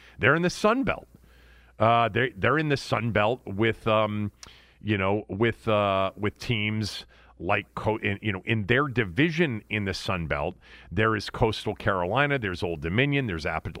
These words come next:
Appalachian State, Marshall, you know, some teams that have really, you know, b-, made headlines this year. Marshall beat Notre Dame, uh, uh, Old Dominion beat Virginia Tech.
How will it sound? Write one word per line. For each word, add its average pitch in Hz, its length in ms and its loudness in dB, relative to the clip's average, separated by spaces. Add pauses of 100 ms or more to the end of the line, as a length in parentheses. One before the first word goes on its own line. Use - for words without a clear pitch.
Appalachian 82 560 -2
State, 151 420 -2
Marshall, 131 720 0 (360)
you 170 80 2
know, 156 80 4
some 151 180 -4
teams 196 300 0
that 165 80 4
have 120 160 -6
really, 151 480 2
you 127 100 2
know, 113 220 0 (160)
b-, - 100 -8
made 117 260 2
headlines 160 540 0
this 87 180 -8
year. 82 140 -2
Marshall 95 400 0
beat 120 240 -4
Notre 113 240 0
Dame, 165 460 0 (360)
uh, - 40 2 (440)
uh, 104 200 2
Old 135 240 2
Dominion 135 380 2
beat 110 200 -4
Virginia 90 400 -4
Tech. - 480 -2